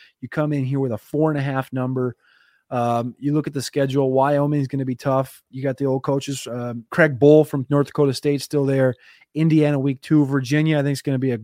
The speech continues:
a, a damn match, uh, in week three. I think Virginia wins that game. Chattanooga, obviously, in week, uh, week five after the bye.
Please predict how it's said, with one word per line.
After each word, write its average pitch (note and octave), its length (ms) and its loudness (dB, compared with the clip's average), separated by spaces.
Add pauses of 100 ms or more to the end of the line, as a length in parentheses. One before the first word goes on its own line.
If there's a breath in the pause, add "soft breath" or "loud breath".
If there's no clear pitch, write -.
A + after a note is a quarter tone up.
(120)
a, G2 300 -16 (380)
a A2+ 100 -14 (140)
damn C3 320 -4
match, B2 480 -8 (380 soft breath)
uh, A#2 180 -6
in A#2 100 -8
week A#2 200 -8
three. B2+ 240 -4
I A#2+ 40 -2
think A#2+ 160 -6
Virginia A#2+ 360 -4
wins A#2 240 -2
that A#2+ 200 0
game. A#2 320 -6 (220 soft breath)
Chattanooga, C#3+ 680 4
obviously, C3+ 480 -2
in C3 60 -2
week, B2+ 200 -4
uh, A#2+ 220 -2
week B2 200 -6
five B2+ 380 2
after A#2+ 160 -10
the A#2 80 -8
bye. B2 460 0